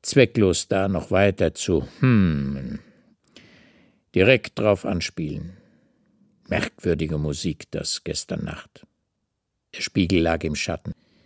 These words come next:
Sie rieb ihren Handspiegel energisch an ihrer Wolljacke,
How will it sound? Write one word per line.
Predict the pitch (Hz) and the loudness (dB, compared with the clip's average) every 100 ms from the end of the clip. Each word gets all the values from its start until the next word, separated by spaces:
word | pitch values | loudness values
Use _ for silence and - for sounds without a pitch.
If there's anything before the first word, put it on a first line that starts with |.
| _ _ _ _ _ _ | _ _ _ _ _ _
Sie | 98 101 | 2 4
rieb | 123 123 | 4 4
ihren | 127 107 101 | 4 4 4
Handspiegel | 110 107 - 113 101 95 | 2 0 -2 0 2 2
energisch | 82 85 98 101 101 - | 2 2 0 0 -2 -2
an | 92 | -2
ihrer | 87 80 78 | -2 -2 0
Wolljacke, | 80 90 82 73 - 78 | 0 0 -2 -6 -8 -12